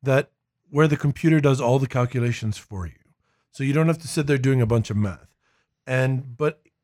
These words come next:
it doesn't have this technology, but all the miniatures and little tokens do have R F I D chips in them. But the way you scan them is not through the board. It's through these light pens, these wireless light pens, which you connect by Bluetooth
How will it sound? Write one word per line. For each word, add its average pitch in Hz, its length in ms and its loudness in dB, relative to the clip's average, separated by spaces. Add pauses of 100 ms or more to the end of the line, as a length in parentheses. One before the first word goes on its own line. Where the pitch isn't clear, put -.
it 143 120 -12
doesn't 175 420 -2
have 147 220 -2
this 139 160 -6
technology, 147 480 -2
but 135 220 -4
all 170 180 -2
the 175 80 0
miniatures 160 560 0 (560)
and 131 280 0
little 147 360 2
tokens 139 460 -2
do 190 200 0
have 156 220 4
R 120 160 2
F 110 100 -4
I 113 120 -6
D 107 120 -10
chips - 320 -18
in 87 120 -8
them. 85 180 -12 (420)
But 131 120 -8
the 151 80 2
way 170 100 4
you 151 160 2
scan 180 340 0
them 147 160 4
is 120 100 0
not 139 300 0
through 139 280 0
the 117 100 0
board. 123 420 2 (300)
It's 131 160 -14
through 170 220 -2
these 143 200 0
light 135 380 2
pens, 90 320 -8
these 117 200 -8
wireless 127 460 0
light 113 300 -8
pens, - 400 -20 (240)
which 131 180 -8
you 151 60 -2
connect 143 360 2
by 127 200 2
Bluetooth 156 680 2